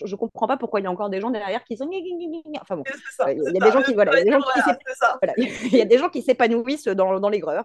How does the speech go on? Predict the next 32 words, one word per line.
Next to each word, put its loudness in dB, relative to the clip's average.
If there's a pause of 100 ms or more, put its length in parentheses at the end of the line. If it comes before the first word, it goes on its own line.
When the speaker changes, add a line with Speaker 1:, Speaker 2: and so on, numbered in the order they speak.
(120)
Speaker 1:
Bah, -8
écoute, -8
Speaker 2:
Exactement. 2 (260)
Speaker 1:
<laughs> -4
désolée -
Speaker 2:
Bah, 8
voilà. 8
Speaker 1:
pour 4
eux. 0 (340)
Speaker 2:
Non, 8
mais 6
Speaker 1:
<laughs> -2
Speaker 2:
on 2
prie -8
pour 0
eux, 4
franchement, -8
on -2
leur 0
souhaite -6
beaucoup -10
de -12
courage -4
parce -14
que -10
leur 0
vie -4
doit 4
pas 4
être -2
très -4
Speaker 1:
Bah, 4